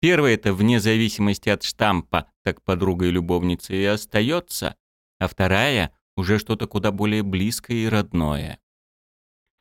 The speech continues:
Но не только эльфийка прикладывала все усилия для подчинения и удержания Виктора под своим влиянием.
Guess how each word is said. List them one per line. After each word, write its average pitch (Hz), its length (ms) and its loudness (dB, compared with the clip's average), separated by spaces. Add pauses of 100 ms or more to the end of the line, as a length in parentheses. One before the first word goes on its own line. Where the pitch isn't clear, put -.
(280)
Но 143 100 4
не 175 120 4
только 202 300 2
эльфийка 127 580 2
прикладывала 95 640 2
все - 200 -6
усилия 151 480 0
для 104 160 -2
подчинения 101 680 -2
и 87 40 0
удержания 87 640 0
Виктора - 360 -4
под - 160 -14
своим 85 340 -4
влиянием. 76 720 -6